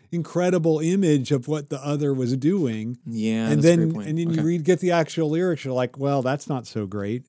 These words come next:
Speaker 1: And you're thinking, I mean, let's,
Speaker 2: <laughs>
Speaker 1: let's talk about R E M, which, which is my favorite group to,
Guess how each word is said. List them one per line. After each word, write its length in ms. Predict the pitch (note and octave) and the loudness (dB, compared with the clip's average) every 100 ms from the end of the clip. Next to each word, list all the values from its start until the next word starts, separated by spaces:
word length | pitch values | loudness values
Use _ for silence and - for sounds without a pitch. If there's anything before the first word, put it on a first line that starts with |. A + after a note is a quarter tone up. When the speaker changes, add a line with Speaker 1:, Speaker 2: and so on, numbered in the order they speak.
| - | -8
Speaker 1:
And 80 | |
you're 80 | B2 | -4
thinking, 300 | C3+ B2+ C#3 - F#4 - | -2 0 -2 -2 -4 2
I 60 | |
mean, 140 | G#3+ G#3+ | 4 6
let's, 380 | A#3 A#3+ - - | 6 4 0 -10
Speaker 2:
<laughs> 40 | - | -4
Speaker 1:
let's 160 | A3 - | -4 0
talk 200 | A#3 G3 | 0 2
about 180 | E3 D3 | 4 6
R 160 | C#3 C3+ | 6 6
E 40 | |
M, 120 | C3 | 4
which, 260 | A#2+ C3 B2 | 2 -2 -2
which 140 | C3+ | 0
is 140 | C#3+ B2+ | 2 2
my 160 | A#2+ | -2
favorite 320 | A#2+ A#2 G#2+ | 0 -2 -4
group 240 | F#2+ A2 G#2+ | -8 -8 -8
to, 160 | G#2+ | -10